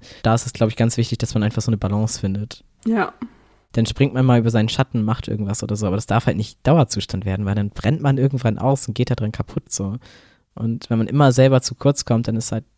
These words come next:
Speaker 1: das geht halt irgendwie nicht. Das wird auf Dauer nicht gut gehen. Wie sieht das bei dir mit fomo aus? Also hast du Angst, was zu versäumen, wenn du Nein sagst? Also jetzt, wenn es zum Beispiel um, äh,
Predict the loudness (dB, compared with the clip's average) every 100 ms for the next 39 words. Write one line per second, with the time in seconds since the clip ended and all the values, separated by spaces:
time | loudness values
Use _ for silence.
0 | _ -14 -12 -4 -4 -4 -6 -6 -6 -6
1 | -8 -12 -4 -4 -2 -6 -10 -2 2 4
2 | 2 -2 -10 -6 -6 -6 -10 _ _ _
3 | _ _ 0 2 2 2 2 2 -2 -2
4 | -2 2 2 2 2 2 0 0 2 0
5 | -2 -4 -2 -4 -2 -2 -2 -2 -2 0
6 | -2 -2 -2 -6 _ 0 2 0 -2 _
7 | 0 2 2 2 0 0 -2 -6 -2 -2
8 | -2 -2 -4 -4 -2 -4 -2 -4 -4 -6
9 | -6 -6 -8 -8 -8